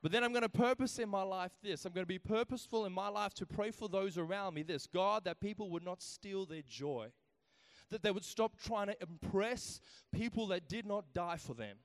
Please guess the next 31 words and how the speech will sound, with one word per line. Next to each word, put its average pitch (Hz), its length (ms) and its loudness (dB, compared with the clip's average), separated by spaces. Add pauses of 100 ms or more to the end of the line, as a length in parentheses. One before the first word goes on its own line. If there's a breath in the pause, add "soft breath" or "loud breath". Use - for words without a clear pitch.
(720 soft breath)
That 196 120 0
they 214 80 2
would 190 120 2
stop - 320 0
trying 233 260 0
to 220 60 2
be 196 120 2
liked 185 520 0 (220 loud breath)
by 175 220 6
everyone. 196 500 2 (560 soft breath)
God, 202 240 8
but 208 100 2
that 185 180 2
they 214 140 4
would 214 180 -2
know 202 240 0
your 220 220 2
love, 196 460 -2
and 175 120 -4
that 185 120 0
when 196 160 -2
the, 185 140 -2 (200)
the 160 100 2
seas 240 600 -4
and 208 120 -6
the 185 60 -4
storms 226 640 2
rage 247 560 0
in 240 140 -4
their 233 120 2
life, 190 540 -2